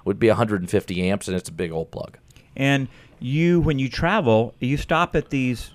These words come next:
Speaker 2: Tesla
Speaker 1: Supercharger
Speaker 2: supercharger
Speaker 1: locations. Mm.
Speaker 2: locations. And what do you do while your car's sitting
Speaker 1: You eat
Speaker 2: there being
Speaker 1: lunch.
Speaker 2: charged?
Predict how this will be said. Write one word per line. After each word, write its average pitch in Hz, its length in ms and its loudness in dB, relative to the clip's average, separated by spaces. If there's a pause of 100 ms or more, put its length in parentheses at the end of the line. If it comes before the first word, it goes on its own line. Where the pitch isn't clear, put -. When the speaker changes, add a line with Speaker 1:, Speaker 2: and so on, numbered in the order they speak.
Speaker 2:
Tesla 139 760 2 (260)
Speaker 1:
Supercharger 110 600 2
Speaker 2:
supercharger 117 800 2
Speaker 1:
locations. 113 140 4
Mm. - 20 2
Speaker 2:
locations. 135 600 0
And 135 300 -4
what 190 120 2
do 320 80 2
you 254 120 2
do 139 360 4
while 123 320 0
your 117 180 0
car's 143 380 -4
sitting - 200 4
Speaker 1:
You 415 60 8
eat 427 40 6
Speaker 2:
there 381 100 4
being 392 120 6
Speaker 1:
lunch. 440 220 4
Speaker 2:
charged? - 300 0